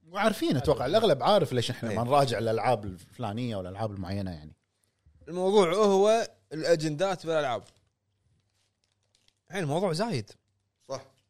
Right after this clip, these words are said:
Speaker 2: الموضوع زايد يعني.
Speaker 1: الموضوع زايد، صاير إجباري.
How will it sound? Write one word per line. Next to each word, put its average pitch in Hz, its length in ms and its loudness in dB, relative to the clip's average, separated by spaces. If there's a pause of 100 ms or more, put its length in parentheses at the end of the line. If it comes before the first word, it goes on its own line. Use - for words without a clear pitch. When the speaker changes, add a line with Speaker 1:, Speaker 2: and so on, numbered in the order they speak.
(160)
Speaker 2:
الموضوع 131 280 -2
زايد 147 360 -2 (120)
يعني. 98 140 -14
Speaker 1:
الموضوع 135 240 -4
زايد، 151 260 -4
صاير 131 320 -6
إجباري. 110 680 -8